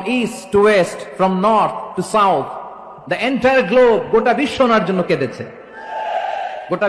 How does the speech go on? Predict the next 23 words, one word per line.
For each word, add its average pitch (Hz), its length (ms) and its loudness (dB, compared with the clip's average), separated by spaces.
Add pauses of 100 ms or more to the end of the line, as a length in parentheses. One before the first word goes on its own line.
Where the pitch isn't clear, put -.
বিশ্ব 247 200 -6 (120)
কেঁদেছে, 233 360 -2 (180)
কাবার 220 260 2 (100)
গিলাফ 254 360 4 (100)
ধরে 220 200 4
ধরে 226 180 2
মানুষ 196 220 -2
চিৎকার 196 340 0
করেছে। 139 280 -4 (1900)
এর 202 140 0
চেয়ে 220 160 0
শ্রেষ্ঠ 202 220 -4 (120)
মৃত্যু 202 260 -2
কার 196 140 4
হতে 196 180 0
পারে? 170 160 4 (1120)
আমাদের 185 240 -2 (100)
আল্লামার 190 380 2
আর 180 140 -2
কি 240 160 -4
পাওয়ার 190 260 4
ছিল 156 120 -4 (100)
বলেন? 131 180 -4